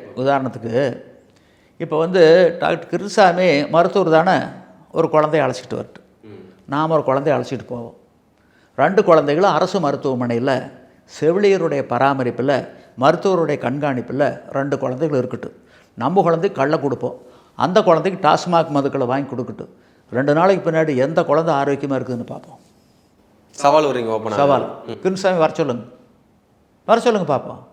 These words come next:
Speaker 1: ஆ, சரி, இந்த இடத்துல மண்ணில் கொண்டு வந்து ஒரு களையத்துல இருக்கக்கூடிய கல்லை கொண்டாந்து ஊத்துனா எத்தனை ஈ, எறும்பு, ஜீவராசிகள்லாம் வருது தேடிக்கிட்டு, என்ன உணவுங்கிறதுனால. அதே இந்த இடத்துல கொண்டாந்து டாஸ்மாக் மது கொண்டு வந்து கொட்டுங்க,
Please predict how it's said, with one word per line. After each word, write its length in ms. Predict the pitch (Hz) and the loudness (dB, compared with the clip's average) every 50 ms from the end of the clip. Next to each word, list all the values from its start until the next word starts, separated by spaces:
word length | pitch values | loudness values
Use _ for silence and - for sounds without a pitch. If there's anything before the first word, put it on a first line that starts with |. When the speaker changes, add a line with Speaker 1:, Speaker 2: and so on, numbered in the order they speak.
| _ _ _ _ _ _ - | _ _ _ _ _ _ -2
Speaker 1:
ஆ, 100 | 165 226 277 302 - - - - | 0 0 0 0 -4 -10 -18 -20
சரி, 360 | - - - 127 104 110 131 175 214 214 - - - - - - - _ _ _ _ _ _ _ - | -10 -4 -2 -2 0 2 2 2 2 2 -2 -6 -14 -18 -20 -20 -20 _ _ _ _ _ _ _ -4
இந்த 200 | 139 135 151 160 | 2 6 6 6
இடத்துல 300 | 202 - 220 220 208 165 | 6 6 4 4 4 4
மண்ணில் 360 | 139 143 165 190 214 214 196 | 2 0 0 0 0 0 0
கொண்டு 260 | 175 170 160 165 143 | 0 0 -2 -2 -4
வந்து 240 | 143 147 147 165 160 135 127 135 165 190 202 - - - - - - _ | -4 0 2 2 4 4 4 4 4 4 2 0 -8 -14 -20 -20 -16 _
ஒரு 220 | - 131 139 139 - - | -2 0 0 0 2 2
களையத்துல 480 | 143 160 190 214 208 - 190 170 175 | 2 4 4 4 2 2 2 2 2
இருக்கக்கூடிய 400 | 165 160 139 135 160 151 147 135 127 127 131 156 170 170 - - - - | 2 0 0 -2 -2 0 2 2 4 4 4 2 2 0 -4 -12 -18 -10
கல்லை 280 | - - 147 175 190 185 | -4 0 2 4 4 6
கொண்டாந்து 360 | 175 170 170 165 165 143 135 | 4 4 2 2 2 0 0
ஊத்துனா 300 | 151 156 147 156 147 135 131 135 139 135 - - - - | -2 -2 -2 -2 0 0 0 0 -2 -4 -8 -14 -12 -6
எத்தனை 600 | 117 120 123 123 - - - - 185 180 175 160 151 180 | -2 -2 -2 -2 -6 -10 -4 -2 0 0 0 0 -2 -2
ஈ, 120 | 208 214 | 0 2
எறும்பு, 400 | 190 180 170 175 180 185 180 208 220 220 202 170 131 | 4 4 4 2 0 2 4 6 6 6 4 2 0
ஜீவராசிகள்லாம் 680 | 139 170 175 180 180 180 180 - 180 185 190 202 190 180 | -2 0 2 2 2 2 0 -2 -4 -2 0 0 0 2
வருது 160 | 185 196 202 196 196 | 2 0 0 2 2
தேடிக்கிட்டு, 380 | 202 202 202 190 160 - - - - - - - - 101 - - | 0 0 0 -2 -6 -6 -8 -10 -10 -14 -20 -20 -20 -20 -18 -10
என்ன 180 | - - 180 - 185 180 | -6 -2 0 2 4 4
உணவுங்கிறதுனால. 680 | 196 208 202 202 180 165 160 147 139 127 117 120 - - - - _ - - _ | 4 4 4 2 0 0 -2 -2 -4 -4 -6 -8 -10 -16 -20 -20 _ -20 -16 _
அதே 280 | - 127 143 160 196 233 | 2 4 6 6 8 6
இந்த 200 | 233 208 190 190 | 6 6 4 4
இடத்துல 220 | 180 - 190 175 175 | 4 2 0 0 0
கொண்டாந்து 460 | 165 165 165 160 147 139 139 131 123 - - - - - | 2 2 0 0 2 0 0 0 -2 -4 -12 -20 -8 -2
டாஸ்மாக் 500 | - 147 170 190 185 - 208 202 196 180 | 2 2 2 2 2 2 2 4 4 4
மது 260 | 170 180 175 180 175 | 2 2 2 2 4
கொண்டு 280 | 180 175 170 165 175 170 | 4 2 2 4 2 0
வந்து 120 | 160 165 165 | 2 2 0
கொட்டுங்க, 380 | 165 165 165 165 175 196 233 | 0 0 0 -2 -4 -6 -6